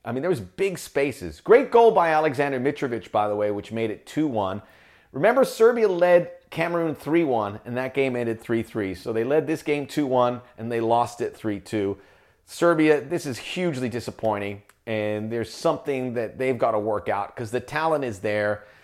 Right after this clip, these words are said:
The young players are there. This just can't be going on the way it is. We also had the nicest goal of the tournament here, so check it out on Fox or Telemundo. Shaqiri with a chip, Ruben Vargas with a little taquito, which is a back heel,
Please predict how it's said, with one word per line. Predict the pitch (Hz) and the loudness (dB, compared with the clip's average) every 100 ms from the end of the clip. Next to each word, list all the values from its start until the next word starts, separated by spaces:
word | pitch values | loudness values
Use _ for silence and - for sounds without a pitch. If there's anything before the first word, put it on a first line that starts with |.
| _ _ - | _ _ -10
The | 113 | -4
young | 113 156 165 | 2 2 0
players | - 147 135 120 | 0 2 2 2
are | 113 | -2
there. | 95 92 90 92 - | -2 -2 -2 -6 -12
This | 113 127 117 | -6 -6 -6
just | - 117 - | -10 -12 -6
can't | 117 110 | -6 -6
be | 110 | -4
going | 101 98 98 | -4 -4 -2
on | 95 92 90 | 0 0 -2
the | 90 | -2
way | 90 90 90 - _ - - | -2 -2 -6 -12 _ -20 -8
it | 101 98 113 | -4 -2 0
is. | 120 101 80 - _ - - - _ | 0 0 -4 -16 _ -20 -20 -20 _
We | - 156 | 8 8
also | 190 196 | 10 8
had | 180 | 6
the | 160 | 4
nicest | 151 165 180 175 131 | 2 0 0 -2 6
goal | 170 170 | 8 8
of | 160 | 4
the | |
tournament | 160 165 180 185 170 | 2 4 4 0 0
here, | 165 196 | 2 2
so | 202 104 | 0 -6
check | - 160 151 | -2 0 4
it | |
out | 151 147 147 | 4 4 2
on | 101 | 0
Fox | - 127 135 - | 2 4 4 -2
or | 131 | 0
Telemundo. | 123 117 110 131 110 110 110 - _ _ | 0 2 0 2 4 2 0 -20 _ _
Shaqiri | - 131 - 180 180 170 | -4 -2 4 6 6 4
with | 147 | 0
a | 110 | -4
chip, | - 165 135 - - | 0 4 4 0 -8
Ruben | 117 151 170 135 | 0 2 2 4
Vargas | 135 160 143 - | 6 6 2 -2
with | 127 | 0
a | |
little | 131 127 | 2 0
taquito, | 123 107 - 180 - 110 113 | -2 -4 -4 -4 0 0 0
which | 135 | -4
is | 101 | -4
a | 98 - | -4 -4
back | 90 131 147 - | 0 2 2 -4
heel, | 101 82 110 | -4 -4 -8